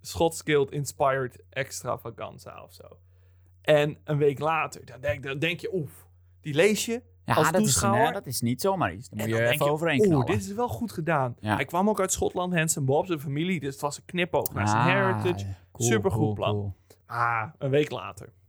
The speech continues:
Speaker 1: Tijdens de Great Blizzard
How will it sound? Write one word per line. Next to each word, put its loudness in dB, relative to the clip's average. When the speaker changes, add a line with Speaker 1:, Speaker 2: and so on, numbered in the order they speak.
Speaker 1:
Tijdens 2
de -6
Great 0
Blizzard 0